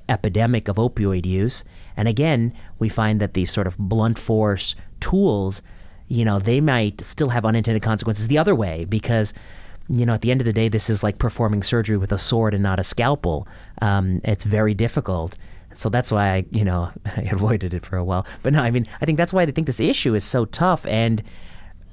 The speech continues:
I guess I would not doubt that you will find unintended consequences. Um, you know, I won't, I don't doubt that that's gonna, that's, that's the case. I guess the challenge I see in terms of the whole situation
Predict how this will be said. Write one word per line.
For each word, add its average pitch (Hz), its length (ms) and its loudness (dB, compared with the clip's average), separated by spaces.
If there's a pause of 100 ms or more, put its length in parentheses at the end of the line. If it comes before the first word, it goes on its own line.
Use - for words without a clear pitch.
(160)
I 123 80 2
guess 123 160 0
I 120 80 2
would 131 260 2
not 139 280 -2
doubt 120 440 0 (100)
that 120 180 0
you 120 120 2
will 113 100 2
find 113 320 2
unintended 95 460 0
consequences. 87 880 -2 (320)
Um, 90 440 0
you 107 140 -2
know, 90 60 2
I 87 80 0
won't, 107 340 0
I 110 100 0
don't 113 200 0
doubt 104 240 0
that 104 120 -2
that's 95 180 0
gonna, 90 380 -2
that's, 107 240 -4
that's - 260 -4
the 90 100 -4
case. 98 460 -4 (440)
I 107 120 0
guess 120 420 0 (920)
the - 80 -2
challenge 135 520 2
I 107 140 2
see 107 640 0 (220)
in 107 140 -2
terms 101 220 0
of 90 60 -2
the 98 80 -2
whole 127 300 0
situation 101 920 0